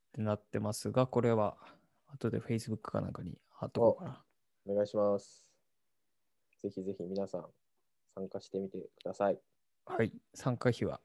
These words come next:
Speaker 1: 五百円。一応言っときますが。
Speaker 2: <laughs> 一応っていうか、言った方がいいじゃん。
Speaker 1: <laughs> 言った方がいいね。
Speaker 2: うん。一応じゃなくて結構大事。
Speaker 1: 一応。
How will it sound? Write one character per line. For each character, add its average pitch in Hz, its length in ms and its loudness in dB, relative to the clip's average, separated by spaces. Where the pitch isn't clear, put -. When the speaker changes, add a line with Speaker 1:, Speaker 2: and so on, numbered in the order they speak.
Speaker 1:
五 123 120 8
百 135 200 6
円。 - 180 -6
一 113 200 -6
応 - 20 -4
言 - 100 -6
っ - 20 -16
と - 100 -4
き - 60 -6
ま 180 100 -8
す - 80 -16
が。 - 160 -16
Speaker 2:
<laughs> - 480 -10
一 190 280 4
応 147 60 8
っ - 40 -4
て 139 100 6
い 123 40 8
う - 40 6
か、 - 140 4
言 139 120 10
っ 139 40 0
た 165 140 12
方 143 120 12
が 120 80 8
い 262 40 12
い 202 40 12
じ - 100 6
ゃ 220 40 12
ん。 143 80 10
Speaker 1:
<laughs> - 0 -
言 147 100 12
っ 143 40 12
た 202 120 12
方 165 100 12
が 131 80 10
い 117 40 8
い 101 40 4
ね。 127 220 -2
Speaker 2:
う 156 100 12
ん。 196 120 12
一 - 400 4
応 175 120 12
じ - 140 6
ゃ 127 60 12
な 180 80 12
く - 40 6
て 208 100 12
結 165 120 12
構 190 80 12
大 110 220 12
事。 143 120 0
Speaker 1:
一 123 40 2
応。 113 140 -4